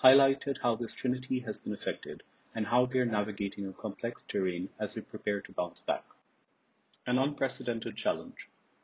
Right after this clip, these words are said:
Travel restrictions, distancing requirements, and a generalized fear have together brought the travel and hospitality industries to a near halt.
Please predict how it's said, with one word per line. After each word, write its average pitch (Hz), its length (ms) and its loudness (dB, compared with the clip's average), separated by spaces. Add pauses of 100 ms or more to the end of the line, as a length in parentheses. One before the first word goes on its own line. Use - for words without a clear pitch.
(100)
Travel 151 360 6
restrictions, 107 800 -6 (240)
distancing 147 500 -2
requirements, 95 720 -4
and 110 100 -2
a 110 60 2
generalized 127 640 4
fear 92 300 -2
have 113 160 -4
together 131 340 0
brought 110 320 2
the - 80 -20
travel - 380 0
and - 160 -10
hospitality 110 720 0
industries 98 500 -8
to 101 140 -8
a - 20 -4
near 101 220 -4
halt. - 360 -4